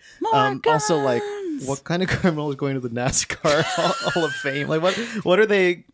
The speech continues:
Speaker 2: getting out of it?
Speaker 1: They're walking past every shop looking for the sign that says, like, "No concealed weapons," and
Speaker 2: Yeah.
Speaker 1: they're like,
Speaker 2: <laughs>
Speaker 1: "Oh boy,
Speaker 2: Jackpot.
Speaker 1: jackpot." <laughs>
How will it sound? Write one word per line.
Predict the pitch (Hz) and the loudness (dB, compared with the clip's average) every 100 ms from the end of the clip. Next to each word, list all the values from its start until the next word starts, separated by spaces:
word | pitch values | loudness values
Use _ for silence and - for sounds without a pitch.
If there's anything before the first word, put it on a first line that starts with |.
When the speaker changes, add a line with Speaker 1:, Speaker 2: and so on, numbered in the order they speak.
| - | -2
Speaker 2:
getting | 165 170 151 | 0 2 2
out | 170 | 2
of | 165 123 | 2 2
it? | 156 | 2
Speaker 1:
They're | 240 | 2
walking | 214 214 - 285 | 4 2 2 0
past | 302 262 - | 2 0 0
every | 185 190 208 | -2 -2 -2
shop | 190 165 - | 0 0 0
looking | 170 160 180 | -6 -4 -6
for | 180 175 | -4 -4
the | 165 | -4
sign | 170 165 151 160 | -4 -2 0 0
that | - | -2
says, | 170 160 | -4 -4
like, | 156 151 | -6 -6
"No | 165 156 151 151 - _ _ _ - | -4 -2 0 -2 -4 _ _ _ -12
concealed | - 175 160 151 | -6 -6 -4 -4
weapons," | 151 - - 139 | -4 -6 -6 -6
and | 160 | -2
Speaker 2:
Yeah. | - | 0
Speaker 1:
they're | - | 0
like, | - 247 175 175 - - - | 2 2 2 -2 -6 -10 -2
Speaker 2:
<laughs> | |
Speaker 1:
"Oh | 180 190 202 208 | 0 2 2 2
boy, | 226 240 226 208 190 | 2 4 6 6 6
Speaker 2:
Jackpot. | 190 160 - 143 120 117 - | 4 2 -2 -4 -2 -4 0
Speaker 1:
jackpot." | 240 254 311 - 254 254 254 - | 6 6 6 4 8 8 8 4
<laughs> | - | 0